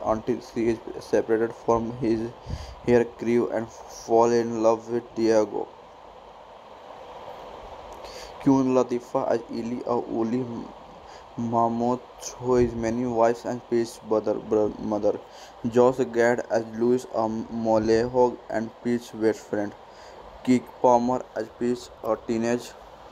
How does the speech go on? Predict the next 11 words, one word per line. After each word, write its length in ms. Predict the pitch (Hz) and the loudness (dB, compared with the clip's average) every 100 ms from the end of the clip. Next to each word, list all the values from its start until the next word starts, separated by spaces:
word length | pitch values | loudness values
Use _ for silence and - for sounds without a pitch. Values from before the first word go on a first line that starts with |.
| - - - | -18 -18 -4
teenage 320 | 123 120 120 - | 0 0 0 0
Uli 380 | 120 113 127 - - - - - - | 0 0 -4 -6 -16 -20 -20 -12 0
Mammoth 640 | 113 113 113 113 120 120 - | 4 6 4 2 0 -2 -8
and 180 | 120 117 | -8 -2
Ma-, 300 | 113 110 107 | 2 2 2
Manny 360 | 110 110 120 98 | 0 -2 -2 -4
and 160 | 127 - | -8 -8
Ellie's 280 | 113 113 117 107 | -4 -2 -2 0
daughter। 360 | 107 104 101 71 - | 0 0 -4 -6 -6
Nick 400 | 120 117 120 - | -4 -2 -2 -6
Frost 580 | - 117 120 120 - | -8 2 2 2 -6